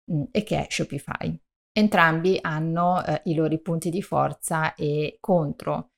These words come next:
Con Shopify sei ospite di una piattaforma, mm, e quindi hai un costo mensile per poter stare su quella piattaforma, ma che di fatto si compensa dall'altro lato con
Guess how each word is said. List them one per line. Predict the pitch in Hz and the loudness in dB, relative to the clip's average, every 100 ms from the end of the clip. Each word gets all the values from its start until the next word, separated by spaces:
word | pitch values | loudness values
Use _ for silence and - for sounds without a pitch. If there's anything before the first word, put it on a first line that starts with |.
| - | -6
Con | 160 | -4
Shopify | - 160 160 - 175 160 143 143 - - | -4 -4 -6 -2 -2 0 0 -2 -6 -4
sei | - 160 143 | 0 0 0
ospite | - 156 - - 170 180 202 | 0 -2 -2 -6 -4 2 2
di | 190 | 2
una | 156 147 | 0 -4
piattaforma, | 151 - 165 156 147 151 156 180 - _ _ - | -6 -4 -4 -2 -2 0 0 0 -6 _ _ -12
mm, | 160 - | -10 -6
e | - | -4
quindi | 165 147 156 | 0 0 0
hai | 160 151 | 0 0
un | 156 | -2
costo | - 156 - 151 | -2 -2 -2 -4
mensile | 147 156 - 180 151 | -2 -2 0 0 0
per | 156 151 | -2 -6
poter | 151 151 143 147 - | -4 -2 0 -2 -4
stare | - - 160 143 | -4 -2 -2 -2
su | - 156 | -4 -4
quella | 143 143 | -4 -4
piattaforma, | 156 - - 156 143 156 | -4 -2 -2 0 0 0
ma | 160 151 | -4 -2
che | 165 | -2
di | 175 | -2
fatto | 175 143 - 165 151 - _ _ | 0 -2 -2 -2 -2 -4 _ _
si | - 170 | -4 -4
compensa | - 156 151 165 147 - 147 | -2 -4 -2 -2 -2 -2 -4
dall'altro | 165 202 - 170 | -6 -8 -6 -4
lato | 151 147 - 160 | -2 -2 -4 -6
con | - 147 143 143 | -4 -4 -2 -2